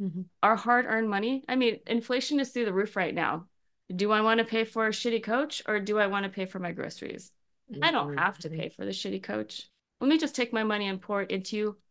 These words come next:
Speaker 2: really great coaching out there, 'cause
Speaker 1: Mm-hmm.
Speaker 2: they do exist.
Speaker 1: And there's programs that exist that want that for kids too.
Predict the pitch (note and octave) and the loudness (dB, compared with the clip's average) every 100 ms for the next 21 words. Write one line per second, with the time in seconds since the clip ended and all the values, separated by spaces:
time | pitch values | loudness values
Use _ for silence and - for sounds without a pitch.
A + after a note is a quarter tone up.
0 | - F#3 G#3+ G#3+ F#3+ F3 F3 - E3+ - | -10 -4 -2 -2 -2 -2 -4 -8 -12 -10
1 | - F3 - F#3 F#3 A3 E3+ G#3+ G3 A#3 | -10 -10 -4 -2 -2 -2 -2 -2 -2 -2
2 | A#3+ - F#3 F3+ E3+ - _ - G3+ G#3+ | -2 -4 -6 -8 -8 -16 _ 0 6 6
3 | G#3 - G3 G3+ G#3 G#3 G#3 F3 F3 F3 | 6 4 6 6 4 4 2 2 0 -2
4 | D#3+ - - - D#3+ D3 - - - E3 | -4 -4 -4 -4 -2 -4 -4 -10 -8 -10
5 | - - - - D#3+ - | -8 -10 -12 -8 -8 -8